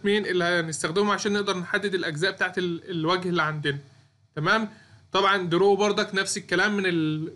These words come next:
ال-، الفانكشن بتاعت المره اللي فاتت، بس انا عدلت عليها شويه، هندي لها بس الايمج وهندي لها الر-، الريكتانجلز اللي احنا عايزين نرسمها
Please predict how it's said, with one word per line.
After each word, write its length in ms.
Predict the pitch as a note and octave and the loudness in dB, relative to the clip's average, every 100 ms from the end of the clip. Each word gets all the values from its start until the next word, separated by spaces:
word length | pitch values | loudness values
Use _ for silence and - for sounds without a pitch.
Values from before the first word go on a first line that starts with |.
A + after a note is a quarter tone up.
| - | -6
ال-، 160 | F3+ | -2
الفانكشن 640 | E3 D#3 D3+ G3 G3 G#3 F#3 | -2 -2 0 0 0 -2 -2
بتاعت 300 | - F#3 F#3 | 0 -2 -2
المره 400 | F3 E3 E3 F#3+ | -2 -2 0 0
اللي 120 | F3 | 0
فاتت، 240 | F3+ F3 | -2 -4
بس 220 | D3+ D3 F#3+ | -4 -4 -2
انا 100 | F3+ | -2
عدلت 300 | E3+ F#3+ F#3 | -2 -2 -2
عليها 200 | E3 F3+ | -2 -2
شويه، 380 | - E3+ C#3+ - - _ - | -2 -2 -2 -6 -20 _ -4
هندي 260 | D3+ D#3 F#3+ | -2 0 0
لها 80 | |
بس 240 | F#3 G3 G3 | 0 0 -2
الايمج 480 | E3 G3+ A3 G3+ F3+ | -2 0 0 0 -2
وهندي 320 | D#3 D3+ F#3 | -2 -4 -2
لها 180 | F#3+ F3 | 0 -2
الر-، 200 | D#3 E3+ | -4 -6
الريكتانجلز 800 | E3+ D3 D#3 D3+ G3 G3 F#3 D3 | -6 -6 -6 0 0 2 -2 -2
اللي 120 | D#3 | -4
احنا 160 | F3+ F#3 | -4 -4
عايزين 240 | D#3+ D#3+ | -4 -4
نرسمها 480 | F#3+ F3+ A3 A3+ B3 | -6 -4 -4 -2 -4